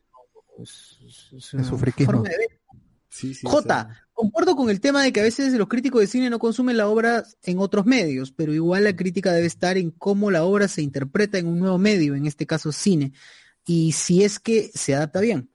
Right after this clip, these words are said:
Speaker 1: Puede ser como el caso de Batman versus Superman,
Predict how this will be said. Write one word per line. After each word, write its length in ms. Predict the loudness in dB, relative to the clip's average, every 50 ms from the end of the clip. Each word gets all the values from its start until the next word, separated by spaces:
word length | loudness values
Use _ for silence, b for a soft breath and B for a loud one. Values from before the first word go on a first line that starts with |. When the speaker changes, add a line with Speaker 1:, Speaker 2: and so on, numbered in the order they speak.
| B B B B B B _
Speaker 1:
Puede 220 | 2 2 4 4 4
ser 200 | 2 2 0 2
como 220 | 2 2 2 2
el 80 | 2 0
caso 260 | 0 0 0 2 2
de 80 | 4
Batman 220 | 4 4 2 2 2
versus 180 | 0 0 0 -2
Superman, 680 | -2 -2 -2 -2 -2 -2 -2 -4 -4 -4 -6 -8 -10